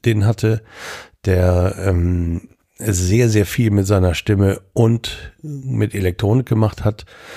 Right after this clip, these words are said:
Äh, ein, eine absolut, äh, abgefahrene Performance, ähm, die,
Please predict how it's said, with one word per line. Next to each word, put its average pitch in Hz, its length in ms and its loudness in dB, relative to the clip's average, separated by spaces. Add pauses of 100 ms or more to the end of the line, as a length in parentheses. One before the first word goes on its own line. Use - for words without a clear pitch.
(240)
Äh, 92 360 2
ein, 92 340 2
eine 92 340 -2 (160)
absolut, 113 880 -2 (1400)
äh, 98 380 0 (140)
abgefahrene 117 640 0
Performance, 123 920 0 (200)
ähm, 107 680 0 (140)
die, 131 920 -2